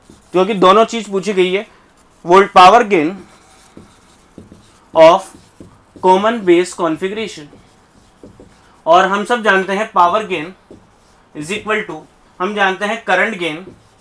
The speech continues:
into voltage gain, और current gain है हमारे पास ज़ीरो पॉइंट नाइन सिक्स into voltage gain अभी हमने calculate किया है फ़ोर, और ये solve करने पर हमारे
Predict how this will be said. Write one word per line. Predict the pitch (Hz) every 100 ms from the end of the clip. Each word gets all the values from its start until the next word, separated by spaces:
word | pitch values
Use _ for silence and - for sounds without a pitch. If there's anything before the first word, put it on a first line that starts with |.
| _ _ _ _
into | 180 202 180 165 - _ _ -
voltage | 147 160 151 208 208 233
gain, | 160 - - - - _ _ _ _ 156
और | 175 196 - _ -
current | 175 202 214
gain | 220 214
है | 220
हमारे | 202 190 185
पास | 190 202 147
ज़ीरो | 165 196 233 202
पॉइंट | 190 156 170 - _ _ _ _ _ _ _ _ _ _ _ _ _ 156
नाइन | 165 170 214
सिक्स | 208 214 165 - 185
into | 190 190 180 165
voltage | 165 175 196 233 233 202
gain | 226
अभी | 208 214
हमने | 214 220
calculate | 196 175 185 202 190
किया | 180 170
है | 190
फ़ोर, | - 185 135 - _ _ - _ 175
और | 190
ये | 226
solve | 208 202 202
करने | 208 196
पर | 196 214
हमारे | 196 175